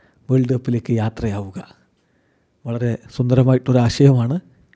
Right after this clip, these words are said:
കേൾക്കുമ്പോൾ അതങ്ങനെയാണ്. കഴിഞ്ഞ തവണ അർജന്റീനയൊക്കെ പോയത് അങ്ങനെയാണ്. അപ്പോൾ അതുപോലെയാകുമ്പോൾ ഈ ഒരു പോക്ക് എന്നൊരു ചോദ്യമൊക്കെ വളരെ നൈസായിട്ടൊക്കെ തോന്നും. പക്ഷേ ഒരു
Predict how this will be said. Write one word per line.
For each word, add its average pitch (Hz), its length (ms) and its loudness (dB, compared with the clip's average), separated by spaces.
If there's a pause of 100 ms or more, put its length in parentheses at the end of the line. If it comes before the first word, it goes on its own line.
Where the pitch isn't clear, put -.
(460)
കേൾക്കുമ്പോൾ 139 320 2
അതങ്ങനെയാണ്. 131 520 4
കഴിഞ്ഞ 123 140 -2
തവണ 127 180 -2
അർജന്റീനയൊക്കെ 131 560 2
പോയത് 131 240 6
അങ്ങനെയാണ്. 123 380 -2 (920)
അപ്പോൾ 151 160 2
അതുപോലെയാകുമ്പോൾ 165 720 2 (640)
ഈ 151 120 2
ഒരു 143 220 2
പോക്ക് 135 260 -2
എന്നൊരു 139 240 -2
ചോദ്യമൊക്കെ 147 600 0
വളരെ 139 280 2
നൈസായിട്ടൊക്കെ 131 720 0
തോന്നും. 120 200 -4
പക്ഷേ 120 240 -4
ഒരു 120 80 0